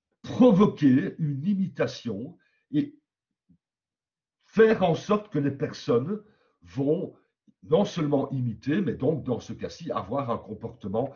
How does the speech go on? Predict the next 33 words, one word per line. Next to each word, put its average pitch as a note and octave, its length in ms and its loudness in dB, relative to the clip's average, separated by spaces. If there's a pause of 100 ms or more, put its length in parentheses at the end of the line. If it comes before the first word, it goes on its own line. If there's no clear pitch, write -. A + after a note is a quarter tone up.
(160)
favorable, G#2+ 880 -4 (320)
euh, G2 220 -2
à C3+ 80 -6
l'environnement. F#2+ 680 -4 (1800)
Alors, - 440 4
petite D3+ 300 -4
parenthèse, D#3+ 800 0 (240)
je A#2+ 140 -4
n'ai C3+ 160 0
pour B2+ 180 -6
ma B2+ 140 2
part C3+ 380 -2
pas C3 160 0
utilisé A#2+ 520 0
cette - 260 -12
technique B2+ 520 -8 (220)
dans - 140 -6
le G#2+ 120 -4
cadre B2+ 400 0
du G2+ 80 -10
développement A2 540 -2
durable, C3+ 400 -2
mais B2+ 100 0
dans A2+ 300 0
un, G#2 160 0 (440)
un A#2 220 2
autre G3 380 6
domaine B2+ 640 4
sans D#3+ 320 0
doute B2+ 300 -6
tout - 260 -6
aussi A#2+ 320 -2
important, C#3+ 640 -4